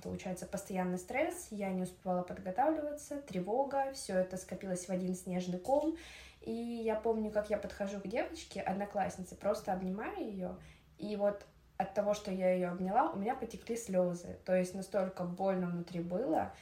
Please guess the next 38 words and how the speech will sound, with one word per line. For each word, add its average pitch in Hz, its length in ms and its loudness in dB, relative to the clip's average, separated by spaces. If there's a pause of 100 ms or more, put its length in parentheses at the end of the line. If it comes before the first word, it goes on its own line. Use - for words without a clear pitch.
(160)
и 190 60 -4
действительно 202 440 -2
не 190 80 2
хватало 185 380 6
вот 180 100 0
этого 180 280 0
тёплого 185 580 0
контакта, 196 680 2
просто 196 360 2
поговорить, 175 560 -2
пообщаться 175 460 -2
с 170 60 -12
человеком. 170 680 -4 (380)
То 196 100 0
есть 180 240 2
действительно 180 720 -4
очень 175 240 -4
важно 185 400 2
во 175 160 -2
время 180 280 2
подготовки 185 600 -2
к - 80 -6
экзаменам, 175 800 0
даже 175 240 -2
к - 80 -6
адаптации 180 680 0
вот 175 260 -2
к - 140 -10
вузу, 180 480 -2 (280)
очень 185 260 0
важно 180 280 4
поддерживать 180 720 0
тёплые 175 380 2
связи. 208 500 0
Например, 185 500 0
даже 185 200 4
если 180 260 0 (300)
ты 208 240 0